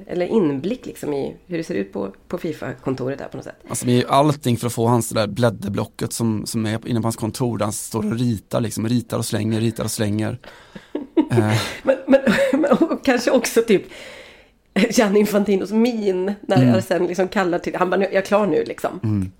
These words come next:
Speaker 1: Sitter ni ner?" och så här, rensa kalendern. <laughs> Och, och så bara kommer det här. Och kanske att Infantino bara, eh, eh,
Speaker 2: <laughs>
Speaker 1: "Nu ska,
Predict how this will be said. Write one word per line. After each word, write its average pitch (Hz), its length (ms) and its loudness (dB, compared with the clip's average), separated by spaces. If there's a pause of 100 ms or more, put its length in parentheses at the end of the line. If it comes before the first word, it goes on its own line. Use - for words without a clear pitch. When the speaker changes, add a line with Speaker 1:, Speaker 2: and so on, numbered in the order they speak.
Speaker 1:
Sitter - 420 -2
ni 214 100 4
ner?" 165 180 2
och 156 60 -8
så 170 60 0
här, - 60 0
rensa 180 380 2
kalendern. 180 560 -2 (180)
<laughs> - 180 -14
Och, 190 100 2 (140)
och 214 100 4
så 208 100 -8
bara 220 160 0
kommer 185 280 0
det 196 60 0
här. 190 360 -2 (760)
Och 190 560 2
kanske 175 320 -2
att - 80 -10
Infantino 170 440 0
bara, 143 300 0 (200)
eh, 139 580 -8
eh, 131 600 -4 (100)
Speaker 2:
<laughs> - 120 -20
Speaker 1:
"Nu 185 140 0
ska, - 160 -4